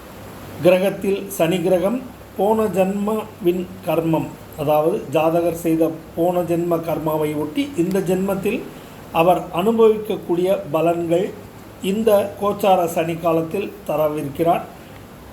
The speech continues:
அதுவும் மிதுன ராசி அன்பர்களுக்கு இந்த கோச்சார சனி ஆண்டு கிரகம் ஆக சனி வருகிறார். அதனால் இது மிக முக்கியம் வாய்ந்ததாக கருதப்படுகிறது. ஜோதிடத்தில்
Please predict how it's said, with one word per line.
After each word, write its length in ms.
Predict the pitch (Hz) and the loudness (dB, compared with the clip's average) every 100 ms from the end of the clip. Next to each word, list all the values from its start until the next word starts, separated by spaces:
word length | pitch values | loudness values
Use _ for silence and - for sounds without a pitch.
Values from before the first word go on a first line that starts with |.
| - - | -8 2
அதுவும் 340 | 196 226 247 320 - - - 147 | 4 4 2 -2 -10 -16 -8 -2
மிதுன 340 | 214 269 277 226 | 4 6 6 6
ராசி 300 | 190 170 190 175 160 | 4 2 -2 -2 -2
அன்பர்களுக்கு 640 | 175 175 170 170 165 277 247 - - 202 | 2 2 4 2 0 -4 -4 -8 -6 -4
இந்த 180 | 208 196 190 190 202 | 2 6 6 4 -2
கோச்சார 400 | 208 208 190 180 175 | 0 4 4 4 0
சனி 200 | 160 185 - - - - - - - - 175 | -2 -2 -6 -12 -20 -20 -20 -20 -18 -2 2
ஆண்டு 220 | 220 214 165 | 4 4 4
கிரகம் 360 | 180 165 190 190 - - 170 | 2 2 0 -2 -10 -2 0
ஆக 240 | 165 208 - - | 0 -2 -4 -4
சனி 220 | 170 170 165 | -2 2 2
வருகிறார். 440 | 160 160 160 180 - 160 | 4 4 4 2 0 0
அதனால் 300 | 165 170 180 - | 2 2 0 2
இது 140 | 165 165 160 156 165 | 4 4 2 0 0
மிக 200 | 170 170 | 2 2
முக்கியம் 380 | 160 160 170 156 | 0 0 0 2
வாய்ந்ததாக 640 | 156 156 151 147 143 160 - | 0 0 0 2 2 0 -2
கருதப்படுகிறது. 760 | 143 143 135 139 131 135 135 165 - - - - - - 143 | -2 -2 -2 -2 -2 -4 -2 -4 -4 -12 -18 -18 -16 -2 4
ஜோதிடத்தில் 640 | 185 180 185 175 220 247 | 4 4 2 0 0 -2